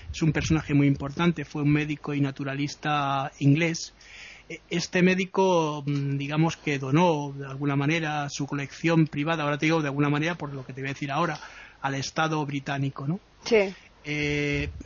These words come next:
Speaker 1: según i-, esto es, esto es según indica el testamento que se ha encontrado del año mil setecientos cincuenta y tres, eh, que es la fecha más o menos también de la inauguración. Inauguración no, no, no al público, sino inauguración de lo que es la, lo que va a ser la biblioteca, ¿no?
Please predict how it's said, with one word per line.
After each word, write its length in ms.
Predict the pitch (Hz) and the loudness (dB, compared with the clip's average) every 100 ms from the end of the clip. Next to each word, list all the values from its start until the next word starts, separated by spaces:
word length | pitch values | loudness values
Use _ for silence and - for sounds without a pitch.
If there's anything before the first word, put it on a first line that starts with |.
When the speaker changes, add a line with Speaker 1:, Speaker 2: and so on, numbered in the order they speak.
| - | -8
Speaker 1:
según 420 | - - 156 185 | -2 0 4 6
i-, 80 | 190 | 6
esto 320 | 190 180 - | 4 0 -6
es, 140 | 202 - | -8 -6
esto 240 | 170 - 208 | -10 -4 -4
es 60 | |
según 380 | - 160 156 165 | -2 0 4 6
indica 480 | 170 170 170 180 165 | 4 2 -4 -4 -2
el 120 | 147 | -4
testamento 1080 | 143 143 147 143 147 151 160 165 156 147 135 | -6 -8 -2 2 4 2 0 0 0 -4 -6
que 140 | - 135 | -10 -8
se 120 | 147 | -2
ha 20 | |
encontrado 500 | 139 143 143 143 160 | -2 0 0 0 -2
del 160 | 143 135 | -2 2
año 240 | 143 147 | 4 6
mil 160 | 143 135 | 4 2
setecientos 640 | 151 143 - 143 147 - | -6 -6 2 2 2 2
cincuenta 400 | 147 143 139 139 | 2 2 -2 -4
y 40 | |
tres, 440 | 135 151 160 160 - - | -2 0 0 -2 -8 -14
eh, 60 | - | -10
que 100 | 147 | -8
es 140 | - | -6
la 120 | 147 | -8
fecha 320 | - 151 - | -2 -2 2
más 180 | 147 143 | 0 2
o 60 | 143 | 4
menos 260 | 143 139 | 4 4
también 380 | - 139 143 151 | 2 2 6 4
de 100 | 151 | 4
la 240 | 139 131 135 | -2 -8 0
inauguración. 680 | 135 135 139 127 - 147 143 - - - | 0 0 -6 -8 -2 2 2 0 -18 -2
Inauguración 580 | 156 156 165 - 202 196 | 2 4 2 4 6 6
no, 360 | 185 180 170 151 | 6 4 2 2
no, 520 | 151 175 175 160 156 | 2 2 0 -2 0
no 140 | 156 160 | 0 0
al 100 | 147 | -2
público, 460 | 185 175 143 139 | -2 -2 -4 -10
sino 160 | - 139 | -2 -2
inauguración 520 | 135 139 135 165 160 | -2 -8 -6 4 4
de 120 | 165 | 4
lo 120 | 151 | -2
que 120 | 139 143 | -4 -6
es 80 | |
la, 320 | 156 143 131 131 | -2 -2 -2 -8
lo 120 | 131 | -10
que 80 | 143 | -8
va 80 | 139 | -8
a 20 | |
ser 140 | 160 | -4
la 100 | 147 | -4
biblioteca, 440 | 135 127 127 131 139 | -4 -8 -12 -6 0
¿no? 140 | 180 | 0